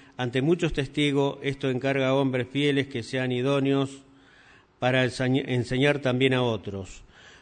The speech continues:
Tú pues", y esto es lo que quiero recalcar, a ver, "tú pues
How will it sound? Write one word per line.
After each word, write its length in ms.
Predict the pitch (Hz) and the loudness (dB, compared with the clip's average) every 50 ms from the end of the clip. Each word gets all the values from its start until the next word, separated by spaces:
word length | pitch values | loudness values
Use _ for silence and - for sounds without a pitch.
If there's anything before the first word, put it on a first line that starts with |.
| - _ - | -18 _ 4
Tú 260 | 214 233 220 185 - | 6 6 6 6 4
pues", 580 | - 170 156 135 127 127 127 123 - - - - - - | 6 6 8 8 6 4 2 0 -4 -10 -16 -18 -16 -8
y 120 | 123 131 | -2 -2
esto 600 | 151 151 151 - 170 160 156 151 143 139 135 131 | -2 -2 -2 -2 0 0 2 2 2 0 0 0
es 140 | 131 127 127 | 0 0 -2
lo 140 | 123 120 113 | -2 -4 -4
que 120 | - 120 | -4 -4
quiero 220 | - 135 139 147 131 | 0 0 2 2 2
recalcar, 640 | 123 127 120 139 135 135 139 113 98 85 - - - | 0 0 0 0 0 0 0 -2 -2 -4 -10 -16 -12
a 120 | - 110 | -8 -4
ver, 180 | 120 123 117 113 - - - _ _ _ _ _ _ _ - - - - - - _ | -4 -4 -4 -4 -8 -14 -20 _ _ _ _ _ _ _ -20 -20 -20 -20 -20 -14 _
"tú 220 | - 175 185 180 185 | 6 6 6 6 6
pues 420 | 165 165 151 147 143 135 - - | 4 6 6 6 6 4 -2 -10